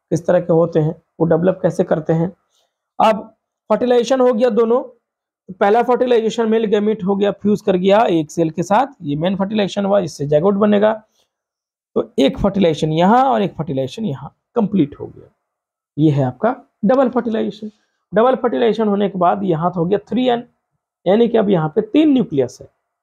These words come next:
जो एंडोस्पर्म बनाएगा, और ये हो गया टू एन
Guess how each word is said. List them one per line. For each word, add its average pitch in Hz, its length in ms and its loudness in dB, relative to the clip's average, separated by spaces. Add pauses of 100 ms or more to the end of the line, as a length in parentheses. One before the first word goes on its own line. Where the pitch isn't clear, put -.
जो 147 100 2
एंडोस्पर्म 196 480 2
बनाएगा, 135 460 -4 (340)
और 160 100 4
ये 220 120 6
हो 202 140 2
गया 175 180 2
टू 254 280 -2
एन 233 200 -2